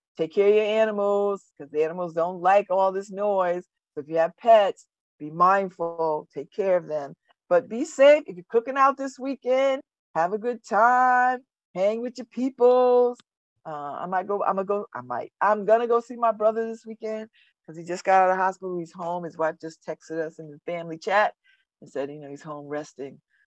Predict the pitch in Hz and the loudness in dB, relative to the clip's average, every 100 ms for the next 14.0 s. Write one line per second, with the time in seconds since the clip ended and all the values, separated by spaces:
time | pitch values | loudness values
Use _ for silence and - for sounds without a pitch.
0 | _ _ 127 - - - - 202 254 147 | _ _ -12 -6 -2 -2 2 2 2 -2
1 | - 254 403 240 208 180 233 294 294 247 | 4 4 4 0 -6 2 4 4 2 2
2 | 262 247 233 240 208 196 196 185 208 233 | 0 0 -4 -4 -4 -4 -4 2 6 6
3 | 165 - _ _ - 226 277 302 247 254 | 4 -2 _ _ -2 -2 0 -6 -6 -4
4 | 285 240 240 269 175 175 156 147 165 240 | -4 4 6 4 0 -4 -4 -6 -4 -2
5 | 233 285 311 339 - - 294 302 160 - | -2 4 6 6 2 4 4 6 0 -6
6 | _ _ - - 196 - 208 - - 226 | _ _ -20 -16 -16 -14 -18 -16 -18 -16
7 | 202 233 _ 254 _ 226 _ _ _ _ | -14 -14 _ -16 _ -20 _ _ _ _
8 | _ 180 247 311 262 202 180 175 190 247 | _ -4 0 4 6 6 4 -6 2 4
9 | 269 269 - _ _ _ _ _ _ 220 | 4 2 -2 _ _ _ _ _ _ 0
10 | 233 240 226 233 220 165 - 202 220 202 | 2 2 0 -2 -2 -6 -16 -14 -10 -2
11 | 156 147 143 _ 233 440 - 240 233 247 | -2 -2 _ _ -4 -4 -6 -10 -10 -12
12 | _ _ _ _ _ _ - 139 127 127 | _ _ _ _ _ _ -6 -2 -2 -4
13 | 147 214 247 247 247 196 - 254 262 254 | -8 -2 0 2 0 -2 -8 -4 -4 -6